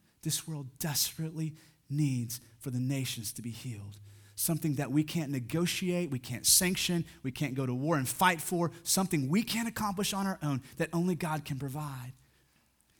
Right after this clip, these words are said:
This tree of life in the garden, in the New Jerusalem, would be eternal life for us, but it would be a healing place for the nations.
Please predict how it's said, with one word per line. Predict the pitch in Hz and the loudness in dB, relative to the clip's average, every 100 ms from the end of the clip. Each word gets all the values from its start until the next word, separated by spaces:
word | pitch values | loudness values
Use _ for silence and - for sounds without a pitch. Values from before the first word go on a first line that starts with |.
| _ | _
This | 151 151 - | 4 4 2
tree | - 190 | 2 4
of | 185 143 | 4 4
life | 165 180 170 | 2 2 2
in | 147 | 0
the | 135 | 0
garden, | 147 170 175 180 180 - - | 2 4 6 4 2 -2 0
in | 139 139 127 - | 2 2 0 -2
the | 139 | 2
New | 135 170 185 | 6 8 6
Jerusalem, | 208 190 160 160 151 - 135 | 4 2 6 6 6 2 0
would | 135 | 0
be | 127 | 0
eternal | 123 - 180 185 | 0 -2 -2 0
life | 165 175 - | 0 -2 -4
for | - - | -6 -6
us, | 175 165 143 - - - | -4 0 0 0 -4 -2
but | 151 | 0
it | |
would | 156 | 2
be | 139 135 | 2 0
a | |
healing | 123 - 185 175 139 | -2 -2 2 2 2
place | - 127 110 | -2 -6 -6
for | - | -6
the | 117 | -6
nations. | 123 131 - 120 113 - | -6 -6 -8 -10 -12 -12